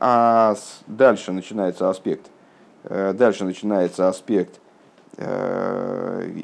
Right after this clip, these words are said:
ерехов, то есть бедер, да, дословно. Э, в эканоидам и инин хацара кавейд,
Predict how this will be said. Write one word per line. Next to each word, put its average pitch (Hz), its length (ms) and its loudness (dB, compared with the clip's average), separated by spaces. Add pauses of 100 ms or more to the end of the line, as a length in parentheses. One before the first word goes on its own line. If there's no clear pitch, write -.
ерехов, 104 600 0 (800)
то 98 80 -2
есть 85 220 -6
бедер, 85 360 -4 (100)
да, - 140 -12 (800)
дословно. 98 540 -4 (380)
Э, 107 160 6
в 131 160 4
эканоидам 151 540 4
и 135 140 2
инин 165 200 -2
хацара 135 440 2
кавейд, 151 580 0